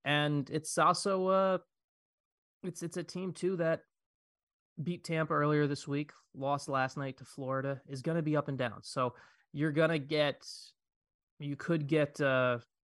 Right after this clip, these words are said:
I don't know which Detroit team you get on Saturday. I'm imagining it will be a little bit of the better team coming off of a five one loss to Florida last night. There'll be a little bit more of that kind of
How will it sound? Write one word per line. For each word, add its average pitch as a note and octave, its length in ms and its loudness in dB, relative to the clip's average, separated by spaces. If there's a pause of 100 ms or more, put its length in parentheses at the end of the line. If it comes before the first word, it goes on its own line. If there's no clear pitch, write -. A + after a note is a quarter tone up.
(120)
I D3+ 100 2
don't E3+ 120 2
know E3+ 80 2
which D3+ 220 -2
Detroit C#3 360 -6
team B2+ 160 -6
you A#2+ 120 -4
get A2+ 240 -6
on A2+ 140 -8
Saturday. A2 380 -10
I'm C3 220 0
imagining C3+ 480 2
it C3 80 -2
will C3 80 -2
be C3 140 0
a B2+ 40 0
little B2+ 160 0
bit B2+ 120 -2
of A#2+ 60 -2
the A#2 60 -4
better A#2+ 280 0
team D#3+ 400 -2
coming B2+ 260 0
off A#2+ 220 -2
of A#2 260 -2
a B2 80 -12
five A#2+ 300 -2
one B2+ 160 -2
loss A#2+ 300 -2
to A#2+ 120 -10
Florida B2 400 -2
last A#2 300 0
night. B2 260 -2
There'll B2 180 -6
be C3 100 -4
a A#2+ 40 0
little B2 180 -4
bit A#2+ 160 -4
more B2 200 0
of A#2+ 100 -4
that G#2 160 -6
kind B2 220 -4
of A2+ 160 -6